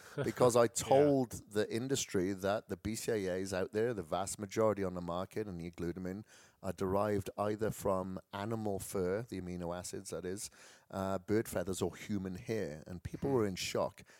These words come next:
Speaker 1: Yeah.
Speaker 2: Everybody within my industry that are supplement formulators or brand
Speaker 1: Yeah.
Speaker 2: owners know this, but a lot of the people didn't. So it shook the tree in a right way. People started to listen.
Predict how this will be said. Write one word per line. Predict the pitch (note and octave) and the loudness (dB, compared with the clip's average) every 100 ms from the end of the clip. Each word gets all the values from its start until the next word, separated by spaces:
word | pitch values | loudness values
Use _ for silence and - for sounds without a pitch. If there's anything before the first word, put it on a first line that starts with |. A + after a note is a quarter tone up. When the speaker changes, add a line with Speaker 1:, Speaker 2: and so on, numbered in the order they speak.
| _ | _
Speaker 1:
Yeah. | A2+ C3 | -4 2
Speaker 2:
Everybody | E3 - C3+ A#2 | 2 6 6 6
within | G#2 G2+ G2+ | 2 0 0
my | F#2 F2+ | -2 -4
industry | E2+ D#3 - - F2+ F2 | -4 -4 -4 -4 -4 -2
that | F2+ | -4
are | D#2 | -4
supplement | - G#2 - F2+ - | -2 -2 -2 -6 -6
formulators | G#2+ A#2+ A2+ D#2+ - G#2+ A2+ F#2+ | -2 -2 -2 -6 -6 -6 -4 -2
or | E2 | -2
brand | D#2+ E2+ G#2 B2+ | -2 -2 -2 0
Speaker 1:
Yeah. | F#2 | -2
Speaker 2:
owners | E2 E2 F#2+ | -2 -4 -6
know | F#2 F2+ C3+ | 0 4 4
this, | C#3 D2 G2 - - - - - _ - | 2 -2 -2 -2 -4 -20 -20 -20 _ -10
but | A2 | -4
a | |
lot | A2+ | -2
of | A2 | 0
the | G#2 | -2
people | A#2+ A2 G#2 | -4 -4 -6
didn't. | G2 A#2 A#2 F#2 | -4 0 0 0
So | - G#3+ G#3 | 0 0 0
it | G#2 | -2
shook | - C3 - | -2 -2 -2
the | A2+ | -6
tree | - A2 G#2 | 0 0 0
in | - | -2
a | F#2 | -2
right | F#2+ A2 A#2 | 0 2 2
way. | G#2 F2+ F2+ | 2 0 -2
People | - G2+ G2+ | -8 -10 -8
started | - G2 F#2+ | -2 -2 -2
to | F2 | -4
listen. | F#2 G2+ - G#2 | -4 -2 -2 -4